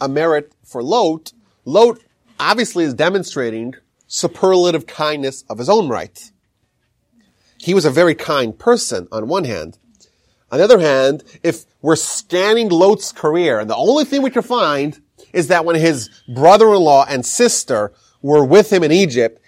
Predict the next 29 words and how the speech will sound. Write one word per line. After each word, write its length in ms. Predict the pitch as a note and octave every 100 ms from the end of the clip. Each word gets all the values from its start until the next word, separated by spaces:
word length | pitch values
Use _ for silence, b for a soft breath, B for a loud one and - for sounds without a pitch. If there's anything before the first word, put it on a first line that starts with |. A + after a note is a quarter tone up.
| _
he 420 | - C4 D4+ C4+
didn't 360 | E3 C4 A#3+
let 180 | G3 G#3
it 120 | A3
know 300 | F#3 A3 F#3+
that 100 | F3
they 80 | F3
were 120 | F3+
actually 340 | D#3+ D3+ - C3+
married. 320 | A2 G#2 F#2
It 60 | A#2
seems 160 | F#3+
like 100 | D#3+
a 60 | C3
very 160 | D3
minor 960 | C#3 A#2 A#2+ A#2+ C3 F#3 F#3 C3 G#2+ G2 _ _ -
merit, 680 | A#2+ D3+ A3+ D#3+ B2 _ _ -
certainly 640 | - F#3 G3+ C#3 B2 A#2+ b
when 160 | - B2+
compared 680 | - A#2 - A#2 G#2 G2 - _ _ _ _
to 420 | - A2+ G#2 G2 G2 _ _ -
the 220 | A#2 A2
tremendous 500 | - A#2+ A#2 A2+ -
merits 520 | A#2 A2+ G#2 - - _ -
that 120 | A2
he 340 | A2 A2+ G#2+ _
had 260 | B2 G#2+
done 280 | A2 A#2 A2+
with, 380 | A2 G2+ -